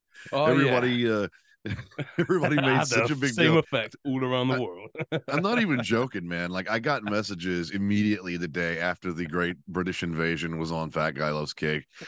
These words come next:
Speaker 2: I got messages from multiple people in different areas of America that were like, "You should make that guy a full-time, uh, part of your show." Like, it,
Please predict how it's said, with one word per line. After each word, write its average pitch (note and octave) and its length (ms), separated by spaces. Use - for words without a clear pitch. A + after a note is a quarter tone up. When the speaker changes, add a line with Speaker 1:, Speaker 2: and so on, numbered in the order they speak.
Speaker 2:
I E2+ 80
got G#2 220
messages F#2 580
from F#2 280
multiple B2 520
people E2 440
in E2 140
different G2+ 360
areas G2 400
of F2 140
America D#2+ 600
that D2 120
were G#2 80
like, D2 220
"You G#2+ 120
should G2+ 200
make F#2+ 200
that D2+ 200
guy D2+ 420
a - 60
full-time, D#2 760
uh, C#2+ 280
part E2 200
of C#2+ 100
your C#2+ 100
show." C#2 560
Like, E2 220
it, F2 100